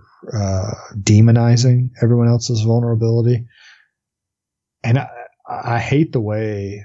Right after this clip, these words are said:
that this is being talked about in, in such impersonal terms. You don't really,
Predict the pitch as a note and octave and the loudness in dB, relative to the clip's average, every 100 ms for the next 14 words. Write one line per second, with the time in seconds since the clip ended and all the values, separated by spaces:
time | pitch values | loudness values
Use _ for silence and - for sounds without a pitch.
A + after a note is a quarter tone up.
0 | - A#2+ G2+ A2+ - G2 - G#2 F#2 G#2 | -8 -6 -4 -4 -4 -6 -6 -6 -6 -4
1 | G#2+ - G2+ F2+ G#2+ - A#2+ G#2 G#2 G#2+ | -4 -4 -10 -12 -16 -14 -6 -6 -4 -6
2 | G2+ A#2 - - G#2+ G2 - G#2 - G2 | -2 -2 -4 -4 -2 -2 -2 -2 -2 -4
3 | F2+ F2 _ _ _ _ - A#2 A2 E2+ | -6 -8 _ _ _ _ -4 0 0 -2
4 | G2+ A#2 - - _ _ _ _ _ - | -8 -12 -12 -14 _ _ _ _ _ 0
5 | A#2+ G3+ - B2+ D#3 C3+ G#2+ G#2 | 2 0 -2 0 0 -2 -4 -8